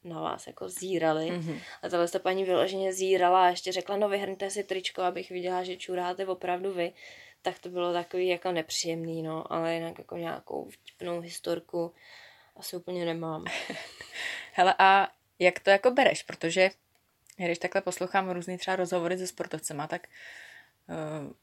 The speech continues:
Speaker 2: oni jsou vlastně jako hrozně na jednu stranu právě jako naštvaný, ale zase já si říkám, tak, eh, jestliže chceme závodit v nějakým čistém prostředí, jestli to teda vůbec jde, tak, eh, je to prostě holt taková asi nutná,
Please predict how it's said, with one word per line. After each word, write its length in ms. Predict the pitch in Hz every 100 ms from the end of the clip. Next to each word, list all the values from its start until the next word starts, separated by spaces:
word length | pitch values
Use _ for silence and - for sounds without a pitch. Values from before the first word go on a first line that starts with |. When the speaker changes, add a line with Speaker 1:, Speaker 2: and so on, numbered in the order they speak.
| _ -
Speaker 2:
oni 200 | 160 165
jsou 120 | 180
vlastně 280 | 175 170 190
jako 180 | 185 190
hrozně 480 | 185 185 196 190
na 120 | 180 180
jednu 160 | 180
stranu 260 | 185 185 185
právě 260 | 190 185
jako 160 | 185 185
naštvaný, 880 | 190 165 - 175 170 165 160 220 - _
ale 380 | 170 165 175 170
zase 260 | 175 -
já 120 | 180 175
si 140 | 180
říkám, 380 | 175 - 175 180
tak, 280 | 180 180 175
eh, 60 | 170 170 185 208 _ _ _ _
jestliže 360 | 160 - 165
chceme 300 | 170 170 170
závodit 400 | 165 151 156 165
v 40 | 170
nějakým 420 | 170 160 180 170
čistém 420 | - 170 - 175
prostředí, 420 | 165 139 - 170
jestli 200 | 170 170
to 140 | 170 165
teda 200 | 170 170
vůbec 320 | 160 170 165
jde, 240 | 160 165 170 - - - - - - _
tak, 260 | - 170 -
eh, 180 | 170 165
je 80 | 165
to 100 | 165
prostě 360 | 165 - -
holt 160 | 175 175
taková 360 | 170 - 170 165
asi 260 | 156 -
nutná, 680 | 180 170 - 175 175 180 180